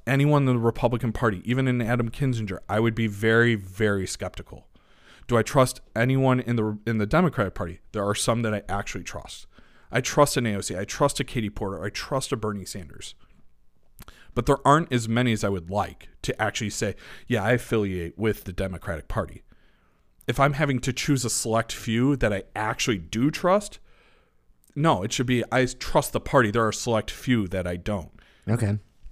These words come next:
Speaker 2: It's a good answer.
Speaker 1: Yeah. So to, to kind of wrap up here, uh, to your first question, I don't know if there's more because
Speaker 2: There
Speaker 1: we
Speaker 2: were,
Speaker 1: just,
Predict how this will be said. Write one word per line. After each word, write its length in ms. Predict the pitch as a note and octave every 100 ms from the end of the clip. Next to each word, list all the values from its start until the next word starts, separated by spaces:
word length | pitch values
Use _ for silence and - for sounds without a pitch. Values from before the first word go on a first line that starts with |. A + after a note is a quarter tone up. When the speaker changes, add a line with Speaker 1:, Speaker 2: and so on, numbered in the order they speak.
| - - - - - - - - - - - - - - - - - - - -
Speaker 2:
It's 80 | -
a 20 |
good 120 | F3
answer. 340 | A#3+ B3 G2 F2 - -
Speaker 1:
Yeah. 200 | G2+ E2+ - - -
So 320 | - D3 B2 - - B2+
to, 200 | - B2 - -
to 400 | - C#3 A#2+ G#2+ - - _ -
kind 200 | - D#3
of 180 | G#2+ - - -
wrap 300 | A#2+ A#2+ C#3+
up 160 | D#3+
here, 320 | - F2+ F2+ - - - - -
uh, 300 | A2 F#2+ F#2+ -
to 120 | B2
your 140 | G#2+
first 280 | F#2+ C#3+ D#3
question, 300 | - F#2+ -
I 60 | G2+
don't 120 | G#2+
know 80 | G#2+
if 80 | G2+
there's 220 | G2+ F#2
more 220 | A2 A2+
because 340 | G2 - G2
Speaker 2:
There 140 | - D#3
Speaker 1:
we 100 | C#3+
Speaker 2:
were, 60 |
Speaker 1:
just, 200 | F#2 C#2+